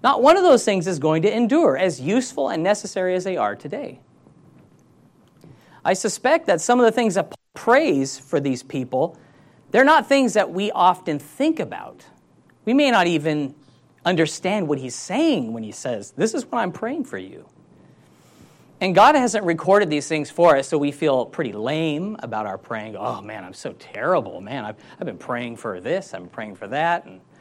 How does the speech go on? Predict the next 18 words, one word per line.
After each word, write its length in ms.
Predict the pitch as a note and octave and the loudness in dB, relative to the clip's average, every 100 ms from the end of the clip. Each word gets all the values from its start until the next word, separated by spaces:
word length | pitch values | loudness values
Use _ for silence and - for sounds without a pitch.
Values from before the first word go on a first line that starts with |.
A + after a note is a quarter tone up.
| _ - - - | _ -20 -20 -16
um, 220 | F2+ B2 - | -14 -14 -10
no, 340 | G3 D#4 E4 | -8 -6 -6
that, 280 | C3 C3 - | -8 -10 -6
that's 240 | D#3 D#3+ E3+ | -6 -4 -2
not 240 | G3+ - | -2 0
why. 480 | C3 G3 G#2 F2+ - _ _ _ _ _ _ _ | 4 4 4 -4 -14 _ _ _ _ _ _ _
But 300 | F#3 F3 - | 4 4 2
to 100 | A#3 | 2
reveal 520 | G#3+ G3+ F3+ D4+ A#3+ | 4 4 4 6 6
there's 260 | F3 F#3 F3+ | 6 4 4
a, 120 | F#3 - - | -4 -8 -10
there's 300 | D#3 F#3+ E3 | -2 0 0
an 200 | F3+ - - | -2 -6 4
ocean 500 | G3+ D4 - D4+ C#4+ | 6 6 4 -2 -2
of 300 | - - - | -2 -6 -8
prayer 680 | - B3 B3 F#3+ A2+ A2 D#3 | 0 4 6 4 2 -4 -4
that 160 | C#3 C#3+ | -2 0
exists 880 | C3 A#2 D3 B2+ A2+ - - - | -2 -4 -2 -2 -2 -14 -18 -20